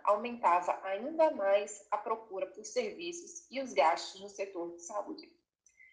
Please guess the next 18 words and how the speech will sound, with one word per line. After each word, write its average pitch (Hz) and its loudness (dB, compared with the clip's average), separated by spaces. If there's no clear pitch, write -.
O 254 -6
Estado 311 4
respondeu 208 2
à 160 6
demanda 160 0
com 160 2
a 175 2
contratação 226 0
de 202 -10
serviços 214 -8
privados, - 2
permitindo 185 2
a 165 0
formação 226 2
do - -12
que 262 -6
ficou 196 -2
conhecido 220 -4